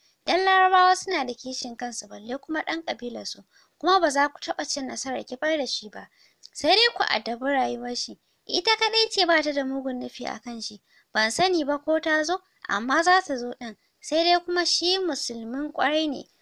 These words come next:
babu ta inda za ku ƙuntata shi ba tare da Allah ya warware mishi ba, sai dai zan baka shawara ɗaya, kar ku nuna sai kun hamɓarar da shi,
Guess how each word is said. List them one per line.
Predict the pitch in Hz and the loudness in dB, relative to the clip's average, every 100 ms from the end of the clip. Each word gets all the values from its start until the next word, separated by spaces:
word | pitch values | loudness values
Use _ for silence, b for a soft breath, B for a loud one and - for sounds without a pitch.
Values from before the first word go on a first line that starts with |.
| - - | -10 0
babu | 339 453 - | 2 2 0
ta | - | -2
inda | 339 403 302 | -2 0 2
za | 269 277 | 0 -2
ku | 254 | -8
ƙuntata | 247 262 240 208 226 | -10 -10 -6 -2 -2
shi | 277 | -4
ba | 262 233 | -4 -6
tare | - 220 339 | -2 0 0
da | 330 - | 0 -4
Allah | 262 247 | -6 -6
ya | 226 220 | -4 -2
warware | 285 339 247 233 | 0 0 -2 -6
mishi | 233 - | -8 -8
ba, | 208 196 b b b | -10 -18 b b b
sai | - 311 381 | -2 2 4
dai | 392 392 | 4 4
zan | 403 302 | 4 4
baka | 262 269 254 | 0 0 -2
shawara | - 247 254 - - | -4 -4 -4 -6 -10
ɗaya, | 208 214 b b - | -14 -14 b b -6
kar | 294 403 - | 2 2 2
ku | 349 | 0
nuna | 302 302 285 240 | 2 0 -2 -2
sai | 254 277 | -2 -2
kun | - 294 294 285 | -4 -6 -6 -4
hamɓarar | 285 277 269 302 277 | -4 0 2 2 0
da | 214 | -4
shi, | - 202 | -8 -10